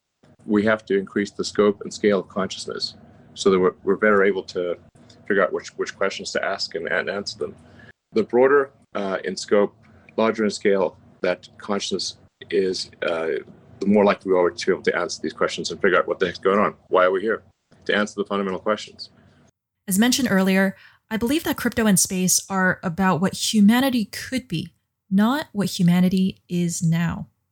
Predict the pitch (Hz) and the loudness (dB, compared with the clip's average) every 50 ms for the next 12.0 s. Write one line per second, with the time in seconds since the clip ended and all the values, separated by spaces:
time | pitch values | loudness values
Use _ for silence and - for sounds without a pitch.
0 | _ _ _ _ _ _ _ _ _ _ _ _ _ - 214 - 294 - - 294 | _ _ _ _ _ _ _ _ _ _ _ _ _ -12 -10 -10 -8 -4 -2 0
1 | 262 - - 240 220 214 214 208 - 220 208 196 190 190 185 180 180 185 180 - | 0 0 0 0 0 0 0 0 0 0 0 2 2 2 2 2 2 2 2 2
2 | - - - 311 330 302 - - - - 160 156 165 185 - - - - - - | 2 0 -2 -4 -2 -2 0 0 0 -2 -4 -6 -2 0 0 0 0 -2 -4 -6
3 | - 180 165 160 - - 170 175 196 233 226 _ - - _ _ _ - - 208 | -6 -4 -4 -2 -2 0 0 0 -2 -2 -4 _ -20 -20 _ _ _ -4 2 6
4 | 202 208 240 285 294 - 269 247 226 - - 208 196 190 - 170 151 156 190 220 | 6 8 8 6 2 2 2 2 2 2 2 2 2 2 2 0 -2 0 0 0
5 | 247 240 - - - - - - - - - 180 165 185 202 202 - - 220 214 | 0 -2 -6 -12 -10 -10 -10 -8 -8 -8 -6 -4 -2 0 2 2 2 2 2 2
6 | 214 208 214 _ _ _ _ _ _ _ - - 240 247 254 254 226 220 202 196 | 2 2 0 _ _ _ _ _ _ _ -10 -6 -2 0 2 4 4 4 4 4
7 | 196 - - 196 214 254 247 - - - 208 196 190 202 196 - - 190 - 185 | 2 2 0 0 2 2 0 -2 -4 -2 0 2 2 2 2 0 -2 -4 -4 -4
8 | 185 185 185 190 185 - - - 165 160 180 165 - - 262 262 254 - 220 190 | -2 0 0 0 -2 -4 -6 -8 -8 -6 -8 -12 -12 -10 -6 -2 -2 0 2 2
9 | 170 170 165 165 170 160 - 175 160 - - 170 170 180 190 185 170 156 151 - | 2 2 2 0 0 0 -2 -4 -6 -4 -2 0 2 2 2 2 2 0 -2 -6
10 | _ _ _ _ _ _ _ _ _ _ _ _ - 214 214 214 262 302 349 349 | _ _ _ _ _ _ _ _ _ _ _ _ -2 0 0 2 2 0 -2 -2
11 | 349 277 240 214 202 196 - - - 190 185 - 196 175 170 175 - - - | -2 0 2 2 2 2 0 -2 0 0 0 0 0 0 -2 0 0 -2 -2